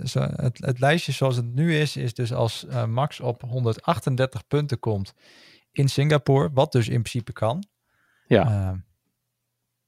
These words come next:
Speaker 1: dan, eh, of als het gat honderdachtendertig punten is, dan is hij in principe kampioen. En
Speaker 2: Ja.
Speaker 1: in Japan moet het gat honderdtwaalf punten zijn. Nou ja, het gat was nu al, eh, even kijken.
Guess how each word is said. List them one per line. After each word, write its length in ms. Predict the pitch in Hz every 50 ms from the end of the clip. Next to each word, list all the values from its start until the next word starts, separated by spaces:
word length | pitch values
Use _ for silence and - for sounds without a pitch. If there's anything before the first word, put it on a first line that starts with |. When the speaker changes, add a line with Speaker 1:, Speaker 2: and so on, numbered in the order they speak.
| _ _ _ _ _
Speaker 1:
dan, 320 | - 117 110 110 107 104
eh, 200 | 104 104 104 - -
of 120 | 113 104
als 100 | 113 104
het 280 | 104 104 - - - _ _ _ _ _ _
gat 580 | _ - - 90 139 147 - - - - - _ _ _
honderdachtendertig 800 | - 127 127 120 - - 139 - - - 127 127 127 123 -
punten 300 | - 135 135 139 127 123
is, 160 | 123 117 110
dan 300 | 110 113 107 107 107 - 160 185 180 165
is 240 | 143 123 120 104 95
hij 100 | 107 107
in 80 | 104
principe 240 | 98 - 120 117 -
kampioen. 420 | _ - 104 101 - 110 113 131 170 185 - _ _ _ _ _ _ _ _ _ _
En 100 | 143 113
Speaker 2:
Ja. 80 | -
Speaker 1:
in 60 | 113
Japan 360 | 113 107 - - 143 151 156 139
moet 140 | 127 127
het 100 | 120 -
gat 200 | - - 123 113
honderdtwaalf 640 | 101 110 120 113 107 - - 120 117 113 110 104 -
punten 260 | - 98 92 95 98
zijn. 240 | 92 101 95 98 101
Nou 140 | 107 107 104
ja, 140 | 98 98 104
het 160 | 120 117 -
gat 260 | - - 123 120 -
was 180 | - 117 104 -
nu 160 | 123 131 135
al, 300 | 131 127 127 127 123 120
eh, 140 | 117 117 117
even 840 | 117 113 110 - _ - _ _ _ _ _ _ _ _ _ - _
kijken. 200 | - 139 160